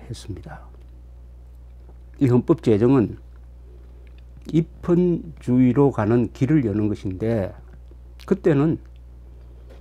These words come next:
처음 해보는, 말하자면, 민주주의였다. 그러나 헌법이 있었으므로, 헌법이 있었으므로 이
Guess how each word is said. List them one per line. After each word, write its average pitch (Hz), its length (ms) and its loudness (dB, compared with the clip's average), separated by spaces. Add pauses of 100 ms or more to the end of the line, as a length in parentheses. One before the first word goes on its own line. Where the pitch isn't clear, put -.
(720)
처음 196 320 4
해보는, 160 520 2 (680)
말하자면, 113 480 2
민주주의였다. 98 880 0 (920)
그러나 160 360 2
헌법이 202 640 0
있었으므로, 113 680 -4 (300)
헌법이 190 400 -2
있었으므로 135 640 -2 (1800)
이 139 420 4